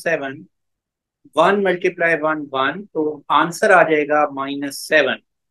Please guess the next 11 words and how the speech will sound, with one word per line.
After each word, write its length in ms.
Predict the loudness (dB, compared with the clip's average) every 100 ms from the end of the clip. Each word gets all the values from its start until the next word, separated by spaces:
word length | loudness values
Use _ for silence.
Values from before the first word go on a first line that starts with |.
| _ _ _ 2
अब 140 | 4
हम 100 | 6
आते 260 | 6 4 2
हैं 100 | -2
सी 300 | -4 -8 -4
पार्ट 200 | 2 2 0
पे। 200 | -4 -4 -6 _ _ _ _ _ _ _ _ _ _ _ _ _ _ _ _ _ _ _ _ _ _ _ _ _ _
पार्ट 300 | 4 6 6
सी, 460 | 2 -2 -2 -2 0
minus 440 | 2 4 2 0
zero 280 | 0 2 2